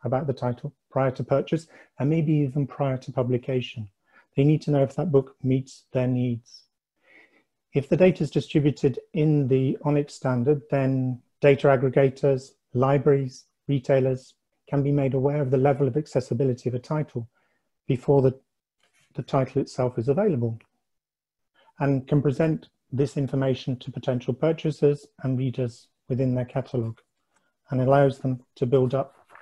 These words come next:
search criteria. It's really important that we let prospective readers know how accessible a publication is via the metadata inside the epub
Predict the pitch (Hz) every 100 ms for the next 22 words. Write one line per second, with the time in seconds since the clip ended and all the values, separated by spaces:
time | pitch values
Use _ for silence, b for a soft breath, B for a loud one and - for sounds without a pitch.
0 | - - - 143 - 123 117 131 123 120
1 | - _ _ _ _ b b b b b
2 | b - 135 - 160 175 165 160 - 147
3 | 143 135 - - 147 139 156 - - -
4 | 180 311 - 131 151 127 127 139 139 127
5 | 120 _ _ _ _ _ - 147 143 -
6 | 135 - 139 127 - 123 120 127 - 127
7 | 123 113 _ _ _ _ _ _ 131 123
8 | 135 127 135 135 127 135 - _ - 170
9 | 160 - 120 113 117 113 139